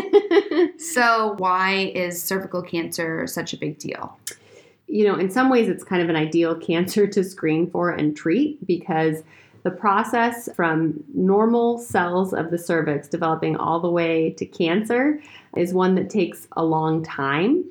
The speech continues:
Speaker 2: And so in between, from normal to cancer, there are a number of intermediate steps of abnormal cells that develop,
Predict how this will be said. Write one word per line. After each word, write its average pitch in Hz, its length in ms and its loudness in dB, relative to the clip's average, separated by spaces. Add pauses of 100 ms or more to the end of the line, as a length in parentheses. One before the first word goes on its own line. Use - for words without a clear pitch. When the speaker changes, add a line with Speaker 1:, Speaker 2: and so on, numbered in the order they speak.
(440)
Speaker 2:
And 180 280 2
so 165 560 0
in 226 260 4
between, 180 960 2
from 165 240 0
normal 170 360 2
to 170 120 -4
cancer, 170 680 0
there 160 200 0
are 147 480 0 (100)
a - 80 -2
number 175 320 2
of 170 120 0
intermediate 170 880 0
steps - 500 -6
of 160 140 -2
abnormal 160 580 0
cells 151 460 -4
that 196 160 -6
develop, 208 560 0